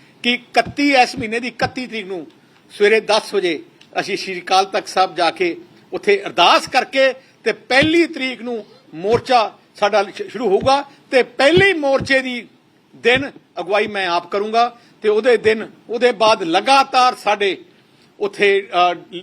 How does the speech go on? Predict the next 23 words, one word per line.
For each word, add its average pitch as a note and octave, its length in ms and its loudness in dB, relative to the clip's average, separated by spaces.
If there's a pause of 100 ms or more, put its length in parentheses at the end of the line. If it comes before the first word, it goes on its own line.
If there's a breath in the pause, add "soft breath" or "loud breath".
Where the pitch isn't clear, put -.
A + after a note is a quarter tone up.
ਵੱਖ-ਵੱਖ A#3 460 -2
ਲੀਡਰਸ਼ਿਪ G#3 460 -2
ਦੀ G3+ 120 -8
ਡਿਊਟੀ F3+ 300 -8
ਲਾਈ F3 200 2
ਗਈ G3+ 320 0
ਹੈ। B3 240 0 (320 loud breath)
ਚੀਮਾ A#3+ 380 0
ਸਾਹਿਬ B3+ 320 2
ਤੇ A#3+ 80 -8
ਸਾਡੇ G#3+ 240 0
ਜ਼ਿਲ੍ਹਾ G#3+ 260 0
ਪ੍ਰਧਾਨ A3 440 -4 (300 soft breath)
ਉੱਥੇ G#3 260 2
ਕੋਆਰਡੀਨੇਸ਼ਨ G3+ 680 -2
ਕਰਨਗੇ A#3+ 500 0
ਇਸ G#3+ 140 -6
ਮੋਰਚੇ G#3 360 0
ਦੀ। B3 220 -6 (340 loud breath)
ਤੇ B3 100 4
ਮੈਂ A#3+ 380 2
ਪੰਜਾਬੀਆਂ B3+ 600 -2
ਨੂੰ, G#3 180 -8